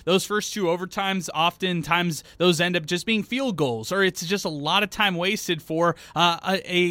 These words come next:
easy, quick touchdown drive or something like that when it's all said and done. So I like the fact that you just have to pull out the best play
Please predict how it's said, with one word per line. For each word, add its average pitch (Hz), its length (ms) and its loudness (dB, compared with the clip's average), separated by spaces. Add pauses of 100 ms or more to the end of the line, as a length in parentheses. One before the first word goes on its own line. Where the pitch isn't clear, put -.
(120)
easy, 226 300 2
quick 233 320 -2
touchdown 196 540 0
drive 139 260 0
or 143 80 -4
something 190 260 -4
like 170 160 -4
that 180 220 4
when 156 140 -2
it's 147 120 -6
all 170 140 0
said 180 180 -2
and 160 140 -4
done. 180 260 2 (140)
So 214 140 -4
I 269 120 4
like 185 340 2
the 156 80 -6
fact 156 300 0
that 151 60 -6
you 190 220 -2
just 180 120 -4
have 180 160 -4
to 151 60 -6
pull 165 260 -6
out 160 180 0
the 127 60 -10
best 170 440 -2
play 160 500 0